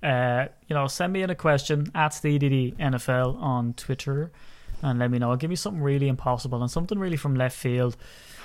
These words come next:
like s-, some dude who played for the Packers for a year. Who cares? Okay.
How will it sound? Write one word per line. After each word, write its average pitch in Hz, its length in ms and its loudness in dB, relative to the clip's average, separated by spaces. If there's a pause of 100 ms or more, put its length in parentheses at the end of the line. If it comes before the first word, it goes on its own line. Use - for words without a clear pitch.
(200)
like 135 160 2
s-, - 180 -6 (220)
some 156 320 -2 (440)
dude 139 360 6
who 127 100 4
played 127 300 2
for 135 100 0
the 120 80 2
Packers 123 340 2
for 127 160 -2
a 117 60 -2
year. 123 280 0
Who 131 120 0
cares? 127 480 -2 (300)
Okay. 127 220 0